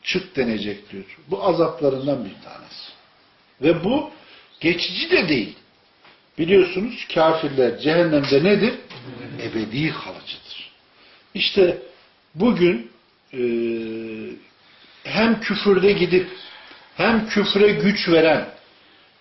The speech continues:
önderlerinin dediklerini harfiyen yerine getirip Müslümanlara zulmeden insanlar orada ne yapacak? Birbirlerine düşmanlık yapacak.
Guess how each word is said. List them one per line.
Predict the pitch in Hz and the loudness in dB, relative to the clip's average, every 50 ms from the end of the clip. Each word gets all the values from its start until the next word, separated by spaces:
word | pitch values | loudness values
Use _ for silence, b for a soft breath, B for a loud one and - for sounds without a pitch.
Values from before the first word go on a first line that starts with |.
| _ - | _ 2
önderlerinin | 160 175 190 196 190 185 196 196 196 196 196 196 196 190 214 240 226 202 | 4 4 4 4 4 4 4 4 4 4 4 6 4 4 2 0 2 2
dediklerini | 180 196 - 185 185 - - - 175 170 165 165 160 | 4 4 4 4 0 0 2 2 4 4 4 2 0
harfiyen | 151 - - 151 156 160 160 - - 220 254 247 233 208 | -2 -2 0 0 0 0 -2 -2 -2 0 2 2 2 4
yerine | 180 175 170 160 151 160 165 165 | 4 4 4 2 2 2 0 2
getirip | 143 143 139 135 - 147 143 139 131 - - B B B B B B B B | 2 2 2 0 0 0 0 0 0 0 -6 B B B B B B B B
Müslümanlara | 139 151 - - - 180 170 170 160 156 156 151 151 147 147 131 | -8 -6 -6 -4 -2 0 2 2 2 2 2 2 2 4 2 2
zulmeden | 117 110 123 165 196 196 175 151 139 123 120 123 123 | 0 2 2 4 4 4 4 2 2 2 0 0 -2
insanlar | 127 127 127 127 - - 127 120 123 135 175 226 262 - - - B B B B B B B B - | -2 -4 -4 -4 -2 0 0 0 2 2 2 2 0 0 -4 -10 B B B B B B B B 2
orada | 190 190 185 170 151 160 160 | 4 4 4 4 4 4 2
ne | 180 202 | 4 4
yapacak? | 202 185 - 170 175 214 226 - - | 2 2 2 0 -2 -2 -2 -2 0
Birbirlerine | 190 175 175 180 180 180 180 180 185 196 220 240 240 - - - _ _ _ - | 0 2 4 4 4 6 4 4 4 2 0 -2 -4 -6 -10 -20 _ _ _ -8
düşmanlık | 156 160 - - - 160 156 156 160 160 156 - - | -8 -8 -6 -4 0 2 2 2 2 0 -4 -2 0
yapacak. | 151 139 - 143 139 139 170 196 202 - | 0 0 2 2 2 4 4 2 2 0